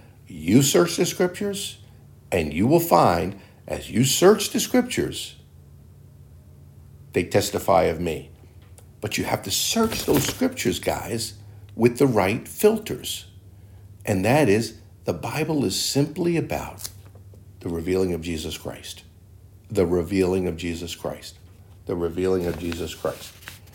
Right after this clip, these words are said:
And we talked about, you know, y-, how man has just complicated this. I talked about a book that I had, I had to read.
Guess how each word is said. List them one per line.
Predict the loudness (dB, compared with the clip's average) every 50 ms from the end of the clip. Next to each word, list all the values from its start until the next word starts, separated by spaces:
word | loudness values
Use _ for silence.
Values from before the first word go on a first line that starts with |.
| -20 -20 -20 -20 -20 -20 -20 -20 -6 0
And | 2 4
we | 6 4 4
talked | 6 8 8 8 8 4
about, | 0 0 0 2 2 0 -2 -6 -12 -20 -20 -20 -20 -20 -20 -20 -20 -20 -12 -4
you | 0 2 2
know, | 2 2 2 0 -2 -4 -8 -16 -20 -20 -20 -20 -20 -20 -20 -20 -20 -20 -20 -20 -20 -20 -20 -20 -20 -20 -20 -20 -16
y-, | -14 -12 -12 -10 -8 -2
how | 2 4 4
man | 6 6 6 4 6 6 6
has | 4 4 2
just | 0 -2 -2 -2 -2 -4 -6 -10 -20 -20 -20 -20 -20 -20 -20 -20 -20 -20 -20 -20 -20 -20 -20 -20 -20 -20 -20 -20 -14 -6 -4
complicated | 0 4 6 8 8 8 6 2 -2 0 0 -2 -2 -2 -2 -6 -8 -10
this. | -10 -10 -10 -8 -10 -10 -10 -12 -14 -20 -20 -20 -20 -20 -20 -20 -20 -20 -20 -20 -20 -20 -20 -16 -8 -4
I | -4
talked | 0 4 4 4 4 2 0
about | 2 4 4 4 4
a |
book | 4 4 4 4 4 4 0
that | 2 2 4
I | 4 2
had, | 2 2 2 2 2 2 0 -4 -8 -18 -20 -20 -20 -20 -20 -20 -20 -20 -20 -20 -20 -20 -20 -20 -20 _ _ _ -20 -20 -20 -20 -10 -6
I | -4 -2
had | 0 2 2 2 2
to | 0
read. | -2 2 4 4 4 4 2 -2 -6 -8 -12